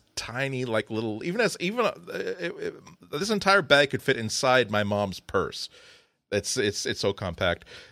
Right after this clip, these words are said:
Uh, and the, so the first time that I had the iPad Pro, and it's, it's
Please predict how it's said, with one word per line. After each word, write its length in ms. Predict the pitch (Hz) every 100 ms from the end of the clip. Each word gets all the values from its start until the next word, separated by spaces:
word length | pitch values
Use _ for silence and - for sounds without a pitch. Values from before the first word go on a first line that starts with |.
| _ 92
Uh, 180 | 80 -
and 360 | 107 101 92 95
the, 180 | 110 120
so 140 | 135
the 80 | 113
first 240 | - 143
time 240 | - 127 120
that 140 | 110
I 40 | 104
had 140 | 107
the 160 | 101 101
iPad 380 | 101 - 92
Pro, 180 | - 117
and 80 | 104
it's, 220 | 101 - 110 - -
it's 380 | 107 - -